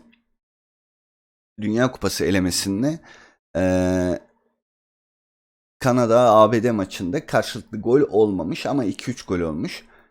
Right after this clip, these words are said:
Gördüğünüz gibi. Burada, e, bu oranı hem karşılıklı gol olarak hem de iki üç gol olarak kullanabilirsiniz. Şimdi diğer bir oranımıza geçelim. Diğer bir oranımız iki buçuk altında bir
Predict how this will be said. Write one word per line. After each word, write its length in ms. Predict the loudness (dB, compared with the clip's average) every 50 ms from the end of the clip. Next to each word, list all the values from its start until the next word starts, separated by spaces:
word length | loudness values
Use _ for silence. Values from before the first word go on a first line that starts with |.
| _ _ _ _
Gördüğünüz 540 | 4 6 6 6 6 4 2 0 0 -2 -4
gibi. 260 | -4 -4 -4 -6 -6 -10 -14 -20 -20 -20 -20 -20 _ _ _ _
Burada, 420 | -4 0 4 6 8 8 8 6 4 2
e, 380 | 2 4 4 6 4 4 4 6
bu 100 | 6 6
oranı 400 | 6 6 4 4 2 0 -4 -6 -6
hem 260 | -2 0 0 0 0
karşılıklı 600 | -2 -2 -2 -2 -4 -6 -10 -10 -8 -8 -6 2
gol 160 | 6 8 8
olarak 480 | 8 8 6 4 4 4 0 -2 -6 -16 _ _ -8
hem 280 | -2 0 0 2 2 0
de 60 | -2
iki 240 | -2 -4 -8 -8 -10
üç 100 | -8 -4
gol 160 | -2 0 2
olarak 540 | 2 2 2 2 2 0 -2 -6 _ _ -4
kullanabilirsiniz. 1200 | -2 0 2 4 4 4 4 4 2 2 2 2 2 2 0 -2 -6 -4 -4 -6 -6 -8 -10 -16 -20 -20 -20 -20 _ _ -4
Şimdi 340 | -2 0 2 2 2 2 4
diğer 340 | 6 6 6 6 6 6
bir 60 | 6 6
oranımıza 520 | 6 6 6 4 4 2 0 0 0 0
geçelim. 460 | 0 0 -2 -2 -2 -4 -4 -4 -8 -12 _ _ _ _ _ _ _ _ _ _ 0
Diğer 360 | 4 6 8 8 8 6 6
bir 80 | 6 6
oranımız 600 | 6 6 4 4 2 2 0 -2 -4 -6 -10 -14 _ _ -20 -20 _ _ _ _ _ _ _ _ _ _ _ _ _ _ _ _ -16
iki 240 | -14 -6 -4 -2 -2
buçuk 300 | -2 -4 -6 -8 -4 2
altında 640 | 6 6 6 6 4 2 -2 0 0 0 -2 -2 -2
bir 180 | 0 0 0